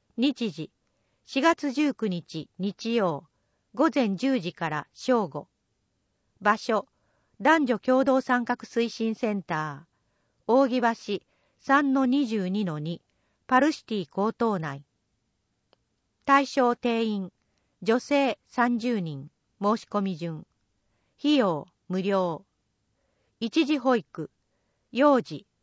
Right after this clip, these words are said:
一歳六ヶ月から就学前、十人程度。無料、申し込み時要予約。申し込み、三月二十五日水曜、午前九時から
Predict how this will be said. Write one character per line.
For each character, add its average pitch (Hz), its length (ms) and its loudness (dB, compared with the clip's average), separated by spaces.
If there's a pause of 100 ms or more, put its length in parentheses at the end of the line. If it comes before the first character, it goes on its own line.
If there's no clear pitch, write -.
(380)
一 269 140 -2
歳 175 260 -2
六 180 180 -4
ヶ 233 160 -2
月 196 220 -8
か 160 160 -8
ら 147 100 -8
就 220 280 -4
学 202 260 -6
前、 165 300 -6 (380)
十 254 220 0
人 254 220 2
程 185 300 -4
度。 127 120 -16 (1000)
無 233 180 2
料、 254 380 4 (600)
申 226 180 2
し - 120 -12
込 254 120 0
み 226 140 0
時 160 220 -10
要 220 240 2
予 151 140 -8
約。 160 460 -10 (1300)
申 254 180 4
し - 160 -10
込 254 160 0
み、 226 200 -4 (460)
三 311 300 2
月 226 280 -2
二 233 200 2
十 190 240 -2
五 196 140 0
日 190 440 -6
水 240 360 -2
曜、 202 320 0 (320)
午 262 200 4
前 226 220 0
九 269 160 -2
時 214 120 -4
か 180 160 -2
ら 165 180 -2